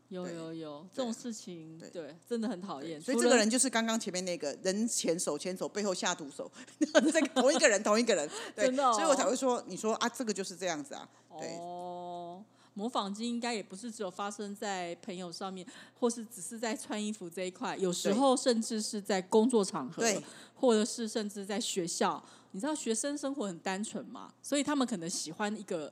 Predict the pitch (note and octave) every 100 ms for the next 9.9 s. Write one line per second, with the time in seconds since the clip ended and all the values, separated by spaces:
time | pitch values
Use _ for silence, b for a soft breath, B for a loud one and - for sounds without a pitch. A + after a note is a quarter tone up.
0 | - D#3 - G3+ G#3+ G#3 G3+ - E3 F#3
1 | F3+ G3+ F3 - F#3 F#3 D3 C#3+ D3 E3
2 | D3+ B B - F3 F3+ A3+ A3 G#3 G#3+
3 | G3+ F3+ - _ - F3 G#3+ A3+ A3+ A3
4 | G#3 G#3 F3 D#3+ - - F3 F#3 F3 G3+
5 | F#3+ D#3 A#2 E3 D3 F#3+ D3 E3+ - D#3
6 | C#3 D#3+ D#3+ C3+ B B G3 F3+ F#3+ F#3+
7 | E3+ D3+ D3+ F3 E3 D#3 - B B B3+
8 | A#3+ A#3 A3+ A3+ G#3+ A3+ A3 B3 F#3+ G#3
9 | F3 - D3+ - b b b F#3+ F3